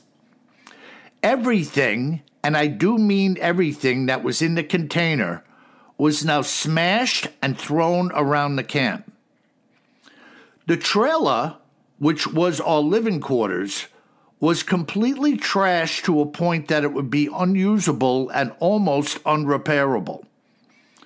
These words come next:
The door torn off with the hinges and everything was in-, inside was totally ransacked. The only thing being untouched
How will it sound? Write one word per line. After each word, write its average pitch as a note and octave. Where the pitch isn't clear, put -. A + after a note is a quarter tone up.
The D#3+
door G3+
torn B3
off G#3+
with E3+
the E3
hinges G#3
and C#3+
everything G3+
was D3+
in-, D3+
inside D3
was C3
totally E3+
ransacked. A#2+
The D#3
only A3
thing A3
being F#3
untouched F3+